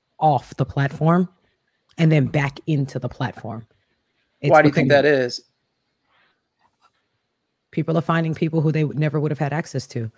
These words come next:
Speaker 1: And so now, hypothetically speaking, I meet you, you know, I meet Mike on Clubhouse and I'm like, "Hey, Mike, how you doing?" "Oh, Mike, you're in San Diego too? Cool. Let's meet up and have a beer." Me and Mike, you know, we meet up and we have a beer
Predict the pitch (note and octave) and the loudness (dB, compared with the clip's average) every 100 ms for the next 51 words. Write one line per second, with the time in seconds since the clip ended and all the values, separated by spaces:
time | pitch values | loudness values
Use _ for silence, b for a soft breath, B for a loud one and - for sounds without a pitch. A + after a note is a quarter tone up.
0 | _ _ _ C#3+ C3 - _ _ _ _ | _ _ _ -2 -2 -6 _ _ _ _
1 | _ - - D3+ D#3 D3+ D3 - C3+ - | _ -18 -2 0 2 0 0 -2 -4 -2
2 | E3 D#3 D#3 - G3 E3+ D#3 D3+ b b | -4 -2 -6 -2 -2 0 -4 -6 b b
3 | b F3 F3+ - E3+ E3+ F#3+ E3 G3 F3+ | b 0 0 0 -2 0 2 2 0 0
4 | D#3 F3 D#3 - F#3 D#3+ C#3 D#3 E3+ E3+ | 0 0 -2 -2 -4 -2 -4 -4 -2 -2
5 | - G#3 F3 F#3+ G3 - b - D#3+ E3+ | 0 2 4 2 0 -10 b -6 -4 2
6 | G#3 G3+ B2 - _ F#3+ A3+ G#3+ A3 A3+ | 4 4 0 -4 _ 2 4 4 4 2
7 | A3+ G#3 A3+ A3+ A3 A3 A#3+ A#3 G#3 E3+ | 2 2 4 4 4 2 0 0 0 0
8 | F3 F#3 F3+ F3+ E3+ D#3 D3 D#3 G#2+ b | 0 2 2 2 0 2 2 2 0 b
9 | b b b E3 F3 F3 F3 - _ - | b b b -2 0 0 0 -4 _ -20
10 | - - G3 F3+ F3+ - F3+ G#3+ G#3 G3+ | -20 -4 0 0 0 0 4 4 4 4
11 | F#3 F#3+ F3+ D#3 C3 F#3+ E3+ E3 | 2 2 2 2 2 4 4 0